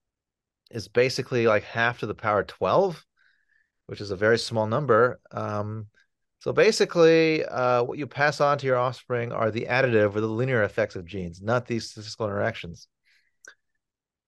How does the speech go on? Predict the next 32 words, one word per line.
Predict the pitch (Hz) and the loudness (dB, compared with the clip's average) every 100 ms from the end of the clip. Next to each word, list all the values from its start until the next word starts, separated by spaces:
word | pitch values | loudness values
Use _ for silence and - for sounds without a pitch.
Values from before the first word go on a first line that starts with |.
| _ _ - | _ _ -14
And, | - 120 123 - | -8 -6 -8 -4
uh, | 127 127 120 117 | 2 4 4 4
and | 139 | 2
when | 131 139 | 0 2
we | 151 | 6
look | 226 254 - - | 6 6 -2 -2
at, | 139 143 _ _ _ - | -2 -2 _ _ _ -2
uh, | 123 117 113 | 2 4 2
studies | - 160 151 151 | 0 2 2 2
that | 127 | 0
have | 123 104 | 0 2
done | 131 165 | 2 2
this, | 127 113 160 - - | 2 2 0 -8 -14
uh, | 104 110 107 104 101 - | -6 -4 -2 -2 -2 -4
looking | - 120 131 113 | -4 -4 -4 -2
at | 104 - - - | -4 -4 -12 -10
parent-offspring | 127 123 127 113 117 - 123 113 110 110 | 0 0 2 0 -2 -4 -4 -4 -4 -6
resemblance | 107 101 110 113 101 | -2 0 0 0 -2
in | 101 | -2
I | 101 | -4
Q, | 92 - 139 147 127 _ _ _ _ _ _ _ _ _ _ _ _ _ | -4 -4 -2 -2 -6 _ _ _ _ _ _ _ _ _ _ _ _ _
we | - | -2
get | 156 180 | 2 4
estimates | 175 175 165 160 160 151 | 2 2 2 2 2 0
of | 113 139 123 | 4 6 4
narrow | 120 135 151 | 0 0 2
sense | 143 151 131 | 0 -4 -4
heritability | 139 135 123 135 131 127 | -2 -2 -2 -2 0 0
that | |
are | 120 117 | 0 0
between, | 123 - 131 120 | -6 -10 -8 -4
like, | 117 107 104 | -2 -2 -4